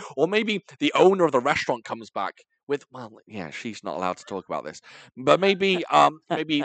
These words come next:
Speaker 1: the owner of the restaurant comes back with his three sons. And they're like, "You get out of my restaurant." And Tiger Chen's like, "Fuck you guys."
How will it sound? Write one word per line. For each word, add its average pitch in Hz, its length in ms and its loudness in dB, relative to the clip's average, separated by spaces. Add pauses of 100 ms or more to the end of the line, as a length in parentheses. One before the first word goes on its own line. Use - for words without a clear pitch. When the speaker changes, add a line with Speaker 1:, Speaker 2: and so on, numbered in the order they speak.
Speaker 1:
the 139 80 -2
owner 170 260 4
of 160 60 0
the 143 80 -2
restaurant 135 320 -2
comes 135 220 -12
back 127 260 -2
with 101 140 -10
his 98 180 -12
three 120 300 -8
sons. 98 580 2 (260)
And 113 140 -4
they're 117 60 2
like, 110 180 0
"You 285 140 2
get 269 120 6
out 226 120 6
of - 40 -4
my 202 120 2
restaurant." 190 500 0
And 85 80 -20
Tiger 98 220 -4
Chen's 98 180 -10
like, 80 160 -12
"Fuck - 300 -10
you 120 100 -8
guys." 85 360 -4